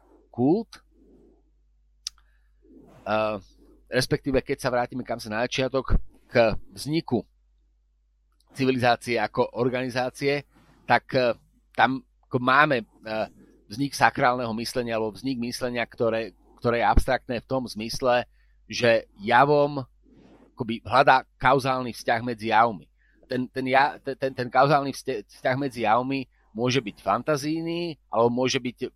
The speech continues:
vedecký, ale ten, ten, ten, ten, e, to, že ja jednoducho, e,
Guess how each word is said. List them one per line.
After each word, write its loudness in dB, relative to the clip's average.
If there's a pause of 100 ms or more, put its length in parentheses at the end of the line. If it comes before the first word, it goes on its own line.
(100)
vedecký, -2
ale 2 (340)
ten, 0
ten, -4
ten, -6
ten, -2 (100)
e, -10 (500)
to, 8
že 4
ja 6
jednoducho, 0
e, -8